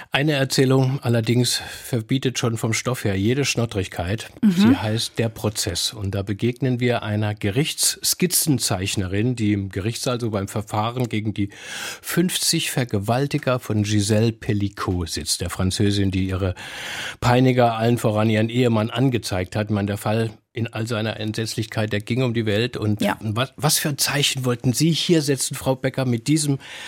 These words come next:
Speaker 1: Text? Sie widmen ihn ausdrücklich Gisèle Pelicot.
Speaker 2: Mhm. Ja, da habe ich natürlich auch lange überlegt,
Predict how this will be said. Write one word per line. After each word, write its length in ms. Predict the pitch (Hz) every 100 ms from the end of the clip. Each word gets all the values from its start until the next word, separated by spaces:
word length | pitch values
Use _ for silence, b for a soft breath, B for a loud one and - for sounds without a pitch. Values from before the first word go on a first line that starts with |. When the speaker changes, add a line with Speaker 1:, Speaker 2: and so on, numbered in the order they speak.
| B B _
Speaker 1:
Text? 440 | - 175 165 - -
Sie 160 | 117
widmen 320 | 131 175 143 120
ihn 160 | 113
ausdrücklich 640 | 113 135 - - 131 127 113
Gisèle 380 | 113 107 110 110
Pelicot. 720 | - 101 95 - 92 80 -
Speaker 2:
Mhm. 400 | 190 151 175 190 - _ _ B B B B B B B B _
Ja, 140 | 190 156
da 220 | 170 156
habe 180 | 220 214
ich 200 | 180 -
natürlich 520 | 202 180 - 208 190
auch 160 | 175 160
lange 380 | 165 165 180 175
überlegt, 840 | 156 151 147 151 160 - - -